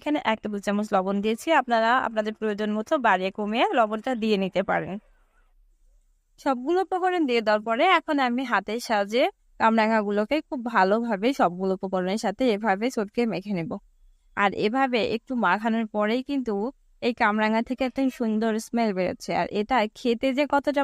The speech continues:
মজার হবে সেটা কিন্তু আপনারা দেখেই বুঝতে পারছেন। তো দেখুন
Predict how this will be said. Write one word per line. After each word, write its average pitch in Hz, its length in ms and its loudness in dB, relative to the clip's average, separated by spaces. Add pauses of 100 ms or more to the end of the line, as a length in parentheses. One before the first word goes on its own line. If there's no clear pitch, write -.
মজার 254 300 2
হবে 262 160 0 (100)
সেটা 226 260 -4
কিন্তু 233 220 -4
আপনারা 233 240 -2 (140)
দেখেই 208 340 0
বুঝতে - 260 -8
পারছেন। - 280 -8 (1000)
তো 302 60 4 (100)
দেখুন 277 300 0